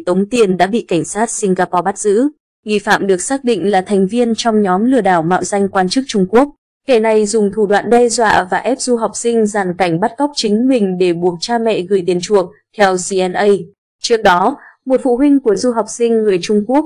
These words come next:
tại Singapore nhận được đoạn video quay lại cảnh con gái mình bị trói tay, chân. Kẻ lừa đảo nói chuyện bằng tiếng quan thoại, yêu cầu gia đình gửi tiền chuộc mới thả con.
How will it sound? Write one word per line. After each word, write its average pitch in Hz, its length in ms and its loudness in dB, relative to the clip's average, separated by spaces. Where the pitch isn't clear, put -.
tại 202 180 2
Singapore 208 600 0
nhận 196 240 -2
được 196 180 0
đoạn 208 340 0
video 247 540 0
quay 233 160 2
lại 202 200 0
cảnh 170 200 0
con 190 160 -2
gái 180 200 0
mình 220 300 0
bị 180 160 0
trói 180 200 -2
tay, 202 320 0
chân. 202 340 -2
Kẻ 233 120 2
lừa 208 160 2
đảo 190 220 0
nói 185 240 -2
chuyện 226 300 -4
bằng 190 220 -2
tiếng 190 200 -2
quan 233 180 -2
thoại, 214 300 -2
yêu 269 160 4
cầu 226 220 0
gia 254 160 -4
đình 190 280 0
gửi 190 220 0
tiền 180 140 -2
chuộc 190 260 -2
mới 185 160 0
thả 247 140 -2
con. 214 320 0